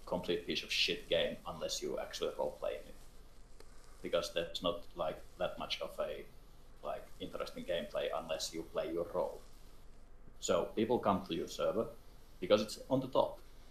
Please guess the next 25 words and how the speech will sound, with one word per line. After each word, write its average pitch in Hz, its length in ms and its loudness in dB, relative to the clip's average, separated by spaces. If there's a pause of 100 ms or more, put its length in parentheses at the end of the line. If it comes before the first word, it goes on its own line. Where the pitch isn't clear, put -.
Yeah, 120 100 6
I 104 160 4 (240)
just 101 200 8 (300)
click 92 240 6
on - 140 0
that. - 240 -2 (480)
What - 200 0
fucking - 340 -2
do? - 160 -6 (800)
And 82 120 4
then - 120 4
they 143 100 4
come 117 240 6
to - 60 -8
the - 80 -2
server, 113 420 10
they 95 120 12
have 80 280 4
no 101 160 6
fucking 87 460 2
idea 80 340 4
what - 160 -2
they - 60 0
are - 160 2
doing. 98 320 4